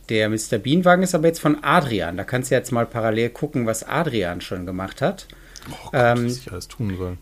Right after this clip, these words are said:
Speaker 1: der ist jetzt, ähm, also der ist im Maßstab eins zu achtzehn, also eher groß. Aber, ähm, er ist ganz klar als Mister Beans Mini zu erkennen, sogar mit dem Sessel oben drauf. Und, äh, ich frag mich,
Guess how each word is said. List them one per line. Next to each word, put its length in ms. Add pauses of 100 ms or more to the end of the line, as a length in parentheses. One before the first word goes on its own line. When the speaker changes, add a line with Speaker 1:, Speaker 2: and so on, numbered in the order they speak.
Speaker 1:
der 180
ist 120
jetzt, 420
ähm, 440
also 160
der 300
ist 180
im 220
Maßstab 440
eins 240
zu 140
achtzehn, 380
also 320
eher 340
groß. 720 (420)
Aber, 600
ähm, 360
er 180
ist 260
ganz 240
klar 340
als 260
Mister 260
Beans 300
Mini 260
zu 160
erkennen, 540
sogar 320
mit 160
dem 120
Sessel 360
oben 260
drauf. 380 (420)
Und, 380
äh, 240
ich 160
frag 440
mich, 500